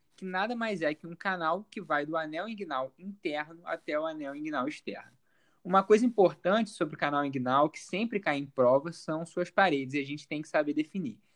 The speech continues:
Elas são formadas pelo assoalho, que é o ligamento inguinal, o teto,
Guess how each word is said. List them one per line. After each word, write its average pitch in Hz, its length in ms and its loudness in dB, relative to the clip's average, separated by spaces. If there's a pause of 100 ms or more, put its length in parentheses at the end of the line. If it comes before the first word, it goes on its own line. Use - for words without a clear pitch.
(240)
Elas 165 200 4
são 190 180 -2
formadas 180 640 4
pelo 135 200 -2
assoalho, 143 640 4 (460)
que 170 140 -2
é 135 100 4
o 139 100 -2
ligamento 143 600 -8
inguinal, 127 500 -2 (420)
o 196 120 -2
teto, 180 640 2